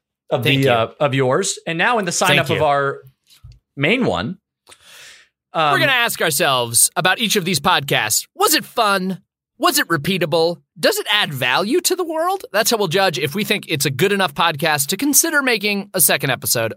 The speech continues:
Speaker 2: or perhaps even a whole season of. So we'll begin
Speaker 1: Beef and Bouquet.
Speaker 2: with Beef and Bouquet.
Speaker 1: Was it
Speaker 2: Um,
Speaker 1: fun?
Speaker 2: Ooh, you know, I think, th-, ooh,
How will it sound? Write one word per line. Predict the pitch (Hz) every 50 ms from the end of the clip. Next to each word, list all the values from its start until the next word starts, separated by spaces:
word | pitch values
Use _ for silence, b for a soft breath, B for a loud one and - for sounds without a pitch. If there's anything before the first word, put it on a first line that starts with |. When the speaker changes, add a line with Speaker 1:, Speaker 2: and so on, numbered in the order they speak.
| -
Speaker 2:
or | - 139
perhaps | 139 147 147 139 135 123 - -
even | 131 123 123 120
a | 113 120
whole | 123 127 131 120
season | - - 110 104 98 101 95
of. | 90 95 - b b b b b
So | - -
we'll | 151 147 139
begin | 135 143 143 151 175 175 170 160 160 165 143 - _ _ _ _ _ _ _ _ _ _ _
Speaker 1:
Beef | - 254 220 220
and | 202 165
Bouquet. | 151 135 - 151 113 90 95 - _ _ _ _ -
Speaker 2:
with | 165 151 143
Beef | 160 156 143 139
and | 135 131
Bouquet. | 120 117 - - 110 90 87 - - -
Speaker 1:
Was | 165 185 185
it | 196 - - -
Speaker 2:
Um, | 151 147
Speaker 1:
fun? | 143 208 175 143 113 87 - - _ _ _ _ _ _ _ _ - B B B B B B B -
Speaker 2:
Ooh, | 214 233 220 202 180 147 135
you | 143 147 165
know, | 170 185 185 185 190 202 208 220 202 - _ _ _ _ _ _ _ _ _ _ _ _ _ -
I | 160 175 190 214 220
think, | 208 - 214 208 196 170 139 - 185 - _ _ - -
th-, | 123 120 113 113 113 113 110 123 _ _ _ - 127 135
ooh, | 139 151 160 143 143 139 127 117 113 110 101 92